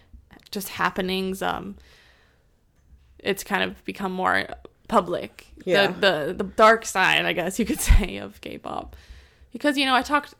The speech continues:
Speaker 1: I talked earlier about how they don't, they don't really sleep
Speaker 2: Yeah.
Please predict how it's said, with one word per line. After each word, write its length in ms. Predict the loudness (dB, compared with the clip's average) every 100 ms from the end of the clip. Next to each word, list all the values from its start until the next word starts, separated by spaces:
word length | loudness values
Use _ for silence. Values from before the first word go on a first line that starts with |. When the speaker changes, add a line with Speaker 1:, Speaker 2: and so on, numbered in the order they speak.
| _ -12
Speaker 1:
I 40 |
talked 280 | -8 -6 -4
earlier 340 | -2 -2 -2
about 260 | 0 -2 -2
how 540 | -2 -2 -2 -6 -10 -16 _ _ _ _ _ _ _
they 160 | -8 -6
don't, 140 | -4
they 120 | -4 -2
don't 100 | -2
really 160 | -2
sleep 420 | -2 -4 -4 -8 _ -10
Speaker 2:
Yeah. 360 | -4 -2 -4